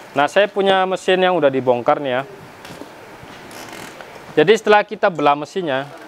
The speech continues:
kita akan dapati dua crankcase ini ya.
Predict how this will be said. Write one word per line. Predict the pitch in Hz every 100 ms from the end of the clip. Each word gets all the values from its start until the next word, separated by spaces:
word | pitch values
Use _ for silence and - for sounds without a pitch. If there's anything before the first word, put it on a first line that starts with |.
| - - - - - - - - -
kita | 156 202 196
akan | 208
dapati | 185 151 165 151 196 208 202 180 - - - - - - 131
dua | 143 147
crankcase | 156 151 143 156 156 165
ini | 156
ya. | 135